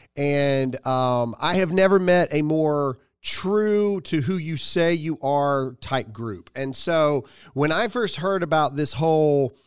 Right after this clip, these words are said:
canceling Black Rifle Coffee over this Kyle Rittenhouse garbage,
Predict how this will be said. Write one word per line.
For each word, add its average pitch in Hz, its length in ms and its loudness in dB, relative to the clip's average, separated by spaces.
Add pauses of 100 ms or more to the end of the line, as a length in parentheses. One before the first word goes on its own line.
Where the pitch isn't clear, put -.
(180)
canceling 214 680 0
Black 170 380 0
Rifle 165 380 -2
Coffee 131 680 -2
over 123 240 -4
this 123 220 -4
Kyle 143 380 -2
Rittenhouse 117 640 -6
garbage, 107 760 -4